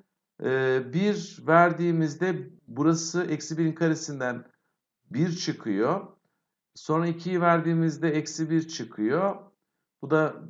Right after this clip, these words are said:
bir eksi bir diye ilerliyor. Peki son madde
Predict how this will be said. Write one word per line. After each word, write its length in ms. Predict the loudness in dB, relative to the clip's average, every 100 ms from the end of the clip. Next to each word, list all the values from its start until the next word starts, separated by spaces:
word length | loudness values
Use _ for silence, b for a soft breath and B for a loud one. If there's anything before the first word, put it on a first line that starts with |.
| -6
bir 200 | -4 0
eksi 420 | 0 -2 -4 0
bir 260 | 2 2 0
diye 140 | -2
ilerliyor. 680 | -2 -2 -2 -2 -4 -4 -6 -10 -20 _ _ _ _ _ _ _ _ _ -4
Peki 580 | -4 -4 0 0 0 -4
son 320 | -4 0 2
madde 800 | 2 0 -2 -2 0 0 -2